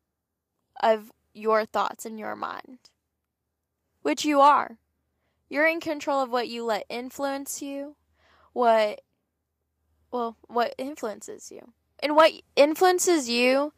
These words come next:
influences your mind, soul, and body. I wonder who told me that. Only if you will understand. Anyways. Um, but what you give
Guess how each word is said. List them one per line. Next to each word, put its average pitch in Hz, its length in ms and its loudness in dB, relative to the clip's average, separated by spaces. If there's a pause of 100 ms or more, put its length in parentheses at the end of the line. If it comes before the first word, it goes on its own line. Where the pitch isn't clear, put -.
(260)
influences 247 840 0 (340)
your 233 180 -2
mind, 208 540 2
soul, 202 420 4
and 208 220 -6
body. 202 540 -8 (800)
I 220 40 -10
wonder 220 220 -6
who 220 120 -10
told 175 260 -14
me - 180 -18
that. - 240 -20 (1800)
Only 220 260 -8
if 196 100 -14
you 180 120 -14
will - 80 -16
understand. - 600 -20 (100)
Anyways. - 380 -20 (1200)
Um, 240 540 -4 (2250)
but 302 180 0
what 302 200 6
you 339 400 0
give 302 640 -4